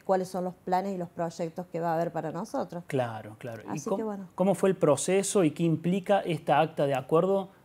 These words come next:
Speaker 2: eh, firmada con el Instituto Municipal de la Vivienda?
Speaker 1: Eh, bueno, esto fue a través, a través de una reunión y, bueno, lo que propone el director del I M B es hacer un acta de acuerdo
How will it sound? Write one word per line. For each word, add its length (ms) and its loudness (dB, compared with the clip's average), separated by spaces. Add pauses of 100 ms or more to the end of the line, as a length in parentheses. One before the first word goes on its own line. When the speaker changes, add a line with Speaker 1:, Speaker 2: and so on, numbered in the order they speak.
Speaker 2:
eh, 280 -4
firmada 540 4
con 160 -6
el 100 -10
Instituto 480 -6
Municipal 540 -2
de 80 -6
la 80 -8
Vivienda? 460 -14 (480)
Speaker 1:
Eh, 580 6
bueno, 180 4
esto 160 0
fue 140 2
a 20 6
través, 500 2
a 200 4
través 260 2
de 100 2
una 280 -2
reunión 520 2
y, 100 2
bueno, 220 2
lo 140 0
que 120 -4
propone 640 -2
el 180 -2
director 380 -2
del 180 -2
I 60 0
M 160 0
B 160 0
es 140 -4
hacer 220 -4
un 140 -4
acta 220 -2
de 80 -2
acuerdo 380 4